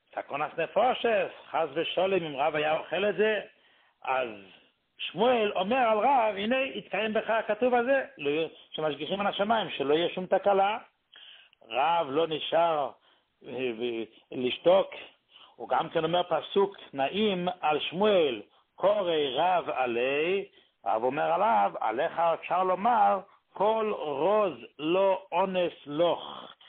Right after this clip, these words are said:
כל הסודות לא נעלמים ממך. זה פס-, כתוב פעם אחת בתנ"ך, בדניאל פרק ד', "כשנבוכדנצר קרא לדניאל,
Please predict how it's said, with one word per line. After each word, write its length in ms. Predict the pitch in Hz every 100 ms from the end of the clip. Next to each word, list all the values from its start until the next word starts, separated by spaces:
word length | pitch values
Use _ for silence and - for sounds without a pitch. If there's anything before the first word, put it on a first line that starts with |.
| - - -
כל 200 | 202 220
הסודות 760 | 190 - 180 123 185 208 - - _ -
לא 220 | 131 180
נעלמים 680 | 180 180 165 160 160 180 170 156 -
ממך. 540 | 143 147 143 139 127 135 120 95 85 - - _ -
זה 140 | 202
פס-, 400 | 202 190 160 - -
כתוב 320 | 160 - 180 -
פעם 240 | 170 175
אחת 200 | 151 170
בתנ"ך, 640 | 156 147 131 165 196 175 - - - - _
בדניאל 760 | 135 175 156 143 175 175 156 131
פרק 280 | 170 160 143 110
ד', 440 | 87 95 117 160 175 - _ - _ -
"כשנבוכדנצר 1900 | 190 190 147 - 190 185 139 104 - 139 147 143 127 160 185 - 160 123 101 -
קרא 440 | 135 160 175 135 - - -
לדניאל, 760 | 143 147 143 135 123 123 139